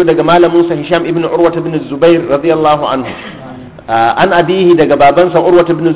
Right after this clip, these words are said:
Zubair an Aisha zaujin Nabi sallallahu alaihi wasallam. Daga Aisha matar Annabi sallallahu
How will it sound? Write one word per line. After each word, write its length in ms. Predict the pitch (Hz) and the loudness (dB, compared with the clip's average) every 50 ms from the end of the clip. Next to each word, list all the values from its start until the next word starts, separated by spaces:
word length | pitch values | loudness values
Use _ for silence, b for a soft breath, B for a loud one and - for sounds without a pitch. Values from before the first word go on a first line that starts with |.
| - 147 | -4 -4
Zubair 320 | - 143 170 180 170 - | 0 2 2 4 4 2
an 160 | - 147 156 | 0 -2 -4
Aisha 720 | - - 170 170 - 170 170 175 170 165 165 156 - - 113 | -2 -2 -2 0 0 -2 0 2 2 2 2 2 -2 -4 -2
zaujin 400 | 139 175 175 165 156 156 156 147 | 2 2 2 2 2 0 -2 -2
Nabi 320 | 139 156 175 170 165 - | -2 0 0 0 0 0
sallallahu 480 | 160 143 143 139 143 156 165 165 156 151 | -2 -4 -4 -2 0 2 2 2 2 0
alaihi 320 | 120 135 147 139 - 135 120 - | -2 -4 -4 -6 -6 -8 -8 -8
wasallam. 320 | - 110 104 95 101 101 | -8 -8 -8 -8 -6 -6
Daga 320 | 113 113 - - 175 160 | -4 -4 0 0 2 0
Aisha 240 | 160 165 - 165 160 | 0 0 -2 -2 0
matar 320 | 156 143 139 - 160 - 123 | 0 -2 -2 -2 -4 -6 -4
Annabi 240 | 147 147 139 147 | -6 -6 -6 -6
sallallahu 400 | - 139 131 131 131 139 139 143 | -6 -6 -4 -2 2 2 2 2